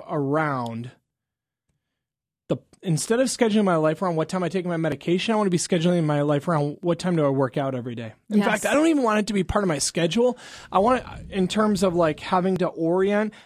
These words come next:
Speaker 1: I wanna orient everything else around my life, including the time I spend with my grandkids and everything around. What time does Grandpa work out every day?
Speaker 2: Yeah. <laughs> Yep. Yeah.
Speaker 1: Right? Like,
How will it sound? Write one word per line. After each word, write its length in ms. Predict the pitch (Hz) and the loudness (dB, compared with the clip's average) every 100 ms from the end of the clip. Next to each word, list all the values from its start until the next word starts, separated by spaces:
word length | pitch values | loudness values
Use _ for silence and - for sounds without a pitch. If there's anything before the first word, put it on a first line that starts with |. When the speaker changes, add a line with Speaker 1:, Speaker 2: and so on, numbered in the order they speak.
| - 277 | -8 0
Speaker 1:
I 80 | |
wanna 200 | 254 269 | 2 2
orient 460 | 226 220 220 208 - - | 2 2 2 0 -2 0
everything 380 | 269 320 302 262 | 2 4 4 4
else 220 | 226 185 | 2 0
around 240 | 208 202 196 | 0 2 2
my 120 | 185 | 2
life, 380 | 175 143 131 - | 2 0 -4 -6
including 640 | 196 165 - 233 254 240 | -4 -4 0 0 2 2
the 100 | 196 | 0
time 260 | 180 202 202 | 0 0 0
I 60 | 190 | -2
spend 380 | - 202 190 | -2 -2 0
with 100 | 190 175 | -2 -2
my 100 | 160 | -4
grandkids 480 | 175 180 175 180 160 | -2 -4 -2 -4 -2
and 80 | 175 | -2
everything 240 | 180 175 | -2 -2
around. 340 | 160 165 160 156 - _ | 0 0 0 -4 -12 _
What 160 | 196 214 | -2 0
time 160 | 285 | 0
does 100 | 254 | 0
Grandpa 300 | - 214 208 165 | 0 0 0 0
work 260 | 165 139 | 0 2
out 160 | 160 143 | 0 0
every 160 | 123 117 | -4 -8
day? 180 | 143 - _ | -12 -14 _
Speaker 2:
Yeah. 180 | 240 233 - - - | -6 -4 -6 -14 -20
<laughs> 220 | - - | -10 -4
Yep. 480 | 302 254 269 262 - - - _ _ _ | -2 0 -2 -2 -8 -20 -20 _ _ _
Yeah. 200 | 226 208 - _ - | -4 -4 -10 _ -2
Speaker 1:
Right? 360 | 170 190 - 165 | 2 2 2 2
Like, 300 | 156 156 | 2 0